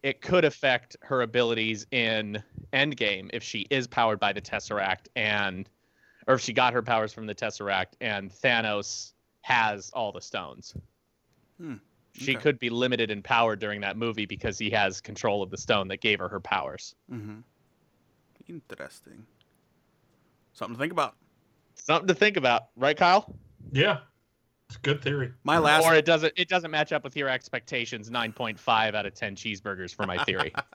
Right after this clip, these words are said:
Speaker 2: <laughs>
Speaker 1: Wait, did I say nine point five or
Speaker 2: N-,
Speaker 1: six point five?
Speaker 2: six, yeah, you weren't as high as nine.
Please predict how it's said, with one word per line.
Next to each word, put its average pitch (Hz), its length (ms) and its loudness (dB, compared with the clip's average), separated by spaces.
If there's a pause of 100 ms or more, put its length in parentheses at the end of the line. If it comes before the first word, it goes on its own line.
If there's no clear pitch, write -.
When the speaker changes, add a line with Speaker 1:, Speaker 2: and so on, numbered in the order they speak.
(600)
Speaker 2:
<laughs> - 880 -20
Speaker 1:
Wait, 120 160 6
did 117 100 6
I 147 80 6
say 160 140 2
nine 147 200 2
point 202 180 0
five 247 260 0
or - 40 -20 (220)
Speaker 2:
N-, - 20 -10
Speaker 1:
six 110 160 -6
point 95 240 -8
five? 82 280 -4
Speaker 2:
six, - 340 -8 (240)
yeah, 98 160 -4
you 117 160 -6
weren't 104 160 -4
as 101 140 -6
high 87 160 -6
as 85 100 -12
nine. 87 300 -10